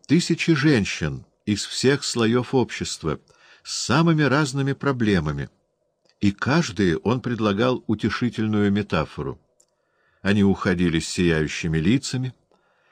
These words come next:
для них в этих фразах содержалась и глубина, и красота. Они записывали их в дневники и повторяли про себя в минуты усталости.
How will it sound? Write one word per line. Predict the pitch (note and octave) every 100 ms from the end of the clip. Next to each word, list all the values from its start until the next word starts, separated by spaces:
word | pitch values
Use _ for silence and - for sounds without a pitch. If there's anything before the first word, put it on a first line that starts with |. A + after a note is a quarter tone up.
| -
для | D#2 F2+
них | G2+ D3 C#3+
в | F#2
этих | F2 F2 -
фразах | - F2+ F2 E2+ D2+
содержалась | - D#2 E2+ E2 E2+ D#2+ D#2 -
и | F#2
глубина, | D#2+ E2 D2+ E2 D2+ F2+ G#2+
и | G2
красота. | - E2+ - - C#2 - F2 A2 B2 _ _ _ _ _ _ _ _
Они | - G2+ D3+
записывали | C#3+ C#3+ E3+ D#3+ C3+ B2+ B2
их | A#2+ A#2 A#2 F#2+
в | D2+
дневники | C#2 G2 F2+ F2 F#2+ - A#2 D3+ D#3 _ _ _ _ _ _
и | A#2 F3+
повторяли | G3 E3+ - - C#3 A#2 C3+ C3
про | B2+ A#2+
себя | A2+ - F#2 F#2 G2+ G#2+ _ _
в | - F2+
минуты | F2 F2+ E2+ F#2+ F2+
усталости. | E2+ E2 - D2+ C#2+ C#2 - -